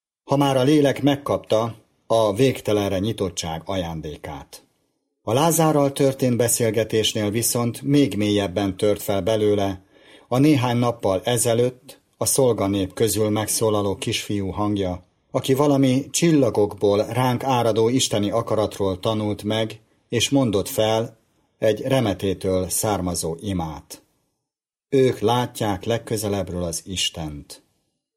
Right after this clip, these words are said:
vallotta a gyerek a saját szavaival. "Hiszen már meglátták szemeim üdvösségedet", imádkozta az imént. De meglátták-e?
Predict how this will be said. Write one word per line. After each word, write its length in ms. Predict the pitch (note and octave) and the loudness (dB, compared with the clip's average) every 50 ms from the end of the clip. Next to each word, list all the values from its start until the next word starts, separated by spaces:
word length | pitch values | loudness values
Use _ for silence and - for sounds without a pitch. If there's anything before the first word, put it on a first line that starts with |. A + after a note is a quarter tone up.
| _ _ _ | _ _ _
vallotta 480 | - A2 A2 G#2+ F#2+ F2 E2 - - E2+ | 0 0 2 2 0 -4 -6 -6 -6 -6
a 80 | D#2+ | -6
gyerek 560 | D#2+ E2 G#2+ A2+ A2+ A#2 A2+ A2+ - - - _ _ _ | -4 -2 -2 0 0 -2 -4 -6 -10 -16 -20 _ _ _
a 80 | - | -8
saját 380 | G2 - - F#2+ F2 D#2+ D#2 D#2+ | -6 -4 -4 -4 -4 -6 -6 -8
szavaival. 840 | - - - D#2+ D2+ D2+ D2 D2+ C#2+ C#2+ D2+ C#2+ D2 D2+ - _ _ _ _ _ _ _ _ _ _ _ _ _ _ _ _ _ _ _ | -8 -8 -8 -8 -10 -10 -12 -12 -14 -14 -14 -14 -14 -16 -20 _ _ _ _ _ _ _ _ _ _ _ _ _ _ _ _ _ _ _
"Hiszen 340 | _ - A#2+ A2+ - C3+ C3+ | _ -4 -2 0 0 0 2
már 200 | C3+ C3+ C3+ C3+ | 2 2 2 2
meglátták 640 | C3 C3+ A#2+ G2 G#2 G2+ G2 F#2 - - G2 F#2 F2+ | 2 0 0 0 -2 -2 -4 -4 -6 -6 -6 -6 -4
szemeim 480 | - - - G#2+ G2 G2 F#2+ F#2 F#2 F#2 | -4 -4 -2 -2 -2 0 -2 -2 -2 -4
üdvösségedet", 1080 | F#2 A2 G#2+ F#2 G2 G2 F2+ - - - F2+ F2+ E2 F#2 E2+ E2+ E2 D#2+ - - - _ _ _ _ _ _ _ _ _ _ _ _ _ _ _ _ _ _ | -6 -6 -8 -6 -6 -6 -4 -4 -4 -4 -6 -4 -4 -4 -4 -4 -6 -8 -10 -16 -20 _ _ _ _ _ _ _ _ _ _ _ _ _ _ _ _ _ _
imádkozta 720 | - G2+ F#2 E2 D2 D2+ - - - E2 - - - D#2+ | -6 -4 -4 -6 -8 -10 -14 -14 -14 -12 -12 -12 -12 -12
az 200 | D2+ D2+ - - F2 | -10 -10 -10 -10 -10
imént. 580 | F2 D2 D2+ D2 C#2 D2 C#2+ - - - _ _ _ _ _ _ _ _ _ _ _ _ _ _ _ _ _ _ _ _ _ _ _ _ | -12 -12 -12 -14 -16 -18 -20 -20 -20 -20 _ _ _ _ _ _ _ _ _ _ _ _ _ _ _ _ _ _ _ _ _ _ _ _
De 140 | - F2 G2 | -8 -4 -2
meglátták-e? 1040 | A2 C#3+ C#3 - F#2+ E2 D2+ - - _ - D2 C#2 C#2 - - D2 C#2+ D2+ - | -2 -2 -2 -2 -6 -6 -8 -10 -12 _ -14 -14 -14 -16 -16 -16 -16 -16 -16 -18